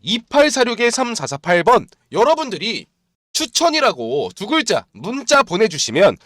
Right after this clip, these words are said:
제가 종목 실시간 매수가, 매도가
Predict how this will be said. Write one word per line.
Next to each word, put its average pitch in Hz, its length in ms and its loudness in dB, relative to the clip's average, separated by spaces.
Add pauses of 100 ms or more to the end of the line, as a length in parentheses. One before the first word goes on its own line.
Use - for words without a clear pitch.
(160)
제가 180 460 2
종목 214 340 0
실시간 262 800 0
매수가, 175 640 -2 (280)
매도가 208 560 2